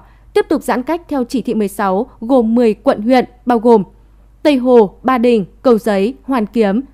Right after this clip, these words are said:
Đống Đa, Hai Bà Trưng, Thanh Xuân, Hà Đông, Thanh Trì, Hoàng Mai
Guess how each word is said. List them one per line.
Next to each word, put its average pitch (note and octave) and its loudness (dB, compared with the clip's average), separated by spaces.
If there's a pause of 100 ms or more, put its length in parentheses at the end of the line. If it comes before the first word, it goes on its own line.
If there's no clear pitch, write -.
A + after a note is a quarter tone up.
Đống A3 0
Đa, B3 -2
Hai A#3+ -6
Bà G#3 -4
Trưng, A3+ 0 (260)
Thanh D4 -2
Xuân, C4 -2
Hà A3+ -6
Đông, A3+ 0 (220)
Thanh C#4 -2
Trì, A#3 -4
Hoàng G#3 -6
Mai A3 -2